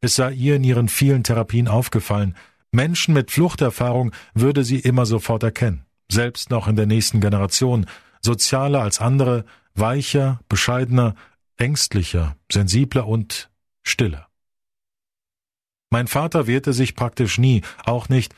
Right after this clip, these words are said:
wenn er offensichtlich ausgenutzt wurde. Nur in zwei Punkten wich er von dieser Linie ab.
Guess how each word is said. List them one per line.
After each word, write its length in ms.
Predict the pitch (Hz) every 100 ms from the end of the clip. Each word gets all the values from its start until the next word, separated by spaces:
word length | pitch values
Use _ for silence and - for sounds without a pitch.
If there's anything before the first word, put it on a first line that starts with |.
| _ _ _
wenn 140 | 110
er 140 | 113
offensichtlich 640 | 110 - 110 113 - 104 -
ausgenutzt 580 | 123 - 107 85 - -
wurde. 300 | 85 78 80 _ _ _ _ _ _ _ _ _ _ _ -
Nur 320 | 139 170 147
in 100 | 135
zwei 300 | - 131 147
Punkten 520 | - 156 160 - 127
wich 220 | 131 135
er 80 | 143
von 220 | - 127
dieser 240 | 113 113 117
Linie 300 | 107 107 87
ab. 280 | 71 -